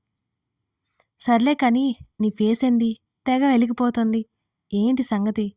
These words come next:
అని వీళ్ళు మాట్లాడుకుంటుండగానే అప్రయత్నంగా తల తిప్పి చూసిన అతనికి అవని, సత్య మాట్లాడుకుంటూ వస్తూ కనిపించారు. తెలియకుండానే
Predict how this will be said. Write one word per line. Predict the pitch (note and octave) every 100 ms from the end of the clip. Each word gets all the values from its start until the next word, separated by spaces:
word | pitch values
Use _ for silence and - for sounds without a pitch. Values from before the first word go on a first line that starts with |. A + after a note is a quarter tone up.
| _ _ _ _ -
అని | C4+ C#4+
వీళ్ళు | C4+ B3
మాట్లాడుకుంటుండగానే | G3+ G3 A3+ A3+ - A3 A3 G#3 G#3 G#3 G#3+ G#3+ _ _ _ -
అప్రయత్నంగా | A3 - A#3 A3+ A3 G#3+ G#3+
తల | G#3 G3+
తిప్పి | A3+ -
చూసిన | G#3+ A3 - G#3
అతనికి | G3+ G#3 G3+ G3+ - _ _ _ -
అవని, | A3 G#3+ A3 A3+
సత్య | - G#3+ - A3 G#3+
మాట్లాడుకుంటూ | F#3+ G3 - A3 A3 G#3 G3+ G#3 - _ _ _
వస్తూ | G#3 G#3 - A3+
కనిపించారు. | G#3+ G#3 G#3 G#3 G#3 - - _ _ _ _ _ -
తెలియకుండానే | A#3+ C4 C4 A#3 A3+ A3